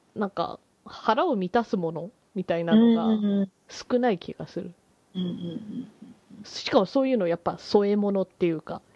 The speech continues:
Speaker 1: 野菜だったり。
Speaker 2: うんうん。こう、ま、サラダとか混ざってはいるけど、
Speaker 1: うん。
Speaker 2: なんか、結構食材そのものっ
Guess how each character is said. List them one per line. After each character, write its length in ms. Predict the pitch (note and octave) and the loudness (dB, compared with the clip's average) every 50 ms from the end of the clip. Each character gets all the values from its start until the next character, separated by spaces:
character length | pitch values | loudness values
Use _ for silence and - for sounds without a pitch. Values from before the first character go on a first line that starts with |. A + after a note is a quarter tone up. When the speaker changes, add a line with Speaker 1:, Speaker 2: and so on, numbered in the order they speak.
| _ _ _ | _ _ _
Speaker 1:
野 120 | F#3 F3 | 0 0
菜 260 | D#3+ - G3 F3+ E3+ | 0 0 0 0 2
だ 120 | E3+ F3+ E3 | 0 0 -4
っ 40 | - _ _ | -4 _ _
た 100 | D3 D3 | -10 -10
り。 180 | - E3+ F#3+ - _ _ _ _ _ F3+ | -10 -12 -16 -18 _ _ _ _ _ -10
Speaker 2:
う 40 | |
ん 20 | D#3+ | -10
う 40 | D#3+ | -10
ん。 340 | D#3 E3+ E3 D#3+ E3 F3 - _ - - _ _ _ _ _ _ | -8 -8 -8 -8 -8 -8 -14 _ -20 -20 _ _ _ _ _ _
こ 280 | - - D#3+ D3+ D#3 F3 | 0 0 2 2 2 -2
う、 20 | |
ま、 200 | F3+ F#3 F3+ F#3 - - | -2 -4 -4 -6 -8 -8
サ 180 | - - F#4 G4+ | 2 4 4 6
ラ 140 | G#4+ G4+ D4+ | 6 4 4
ダ 140 | A3+ F#3+ - | 4 2 0
と 100 | - - | 0 -4
か 240 | - E3 D3+ - - | -2 -2 -2 -2 -2
混 140 | E3+ F3 G3 | -4 0 4
ざ 140 | G#3 C4+ | 4 4
っ 140 | E4 - - | 4 2 0
て 100 | - - | 0 0
は 100 | F3+ F3 | 0 0
い 60 | - | -2
る 120 | - F#3+ F#3+ | -4 -4 -2
け 140 | - F3 - | -2 -2 -2
ど、 260 | F3 F3 E3 E3+ F3 | -2 -2 -4 -4 -2
Speaker 1:
う 40 | - | 0
ん。 40 | |
Speaker 2:
な 80 | - F#3 | 0 0
ん 20 | E3 | 0
か、 80 | - | -2
結 180 | F3 F3 - A#4 - - _ | -2 2 2 2 0 4 _
構 260 | - A3 F3 F3 - - - - - - - - - _ _ _ | 4 6 6 4 2 -2 -12 -18 -18 -20 -20 -20 -20 _ _ _
食 340 | - - - A#3 - - E4+ | -2 2 2 2 4 2 4
材 220 | - F#4+ F4+ F4 E4+ | 4 6 4 4 2
そ 180 | - - B3+ | 2 2 2
の 140 | B3+ D4 D#4+ | 4 4 4
も 140 | E4+ F4+ F#4 | 4 4 2
の 140 | F#4 F#4+ F#4+ | 4 2 2
っ 40 | G4 | 0